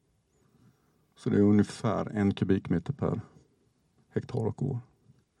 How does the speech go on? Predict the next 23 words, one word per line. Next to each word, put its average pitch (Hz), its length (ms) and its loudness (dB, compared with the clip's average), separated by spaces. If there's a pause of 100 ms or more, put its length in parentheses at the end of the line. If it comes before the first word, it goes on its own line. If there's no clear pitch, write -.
(1160)
Och 127 240 10
så 131 140 8
har 127 100 12
vi 127 240 12
räknat 127 340 4
fram 110 240 8
ett - 440 4
ungefärligt 107 580 6
kassaflöde 104 600 4
som 131 140 6
det 113 80 8
kan 107 160 4
innebära 98 440 4
då. 104 140 0 (1160)
Och 113 160 6
det 110 100 4
är 104 140 8
drygt - 480 6
två 98 240 4
miljoner 107 580 8 (520)
utebliven, 98 800 0 (1300)
uteblivet 98 540 4
kassaflöde. 131 680 0